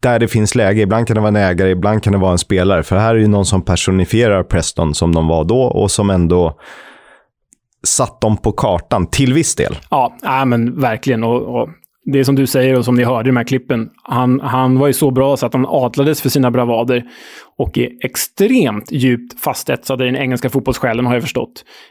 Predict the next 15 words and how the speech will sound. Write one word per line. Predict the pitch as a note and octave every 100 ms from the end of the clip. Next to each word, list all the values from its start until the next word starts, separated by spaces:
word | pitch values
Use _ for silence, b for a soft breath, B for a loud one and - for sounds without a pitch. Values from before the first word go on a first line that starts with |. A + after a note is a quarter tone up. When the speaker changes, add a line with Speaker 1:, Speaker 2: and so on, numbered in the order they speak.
| B
Speaker 2:
Även | C3 B2+ C3
långt | C#3+ C3+
utanför | C3 C3+ A#2+
Preston. | - B2 - - - _ _ _ _ _ _ _ _ -
Sir | - C3+
Tom | C#3+
Finney | C#3 C#3 C#3+ D3+
avled | - C#3+ A#2+ C3+ C#3
tjugohundrafjorton, | C3+ C#3+ C#3 D#3 A2+ - B2+ C3+
men | - B2 B2 A#2+
hans | B2 A#2+ -
minne | C#3 A#2+ A#2 A#2
lever | A#2 A2+ G#2+ A2
uppenbarligen | C#3 - A2+ A2 A2 A2 A#2+ A#2+
kvar. | - D#3+ F#2+